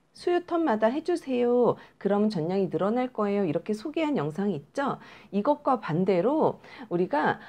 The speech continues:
가슴에 좀 불편감이 들고 잔류한 모유가 너무 많을 때는,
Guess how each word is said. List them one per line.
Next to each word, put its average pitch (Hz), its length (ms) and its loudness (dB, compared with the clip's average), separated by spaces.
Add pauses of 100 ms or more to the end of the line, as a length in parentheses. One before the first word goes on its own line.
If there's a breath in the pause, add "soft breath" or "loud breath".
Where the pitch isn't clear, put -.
(200 loud breath)
가슴에 220 720 2
좀 214 180 2
불편감이 302 640 2
들고 185 540 2
잔류한 202 500 4
모유가 170 340 4
너무 151 240 2
많을 160 440 2
때는, 208 500 0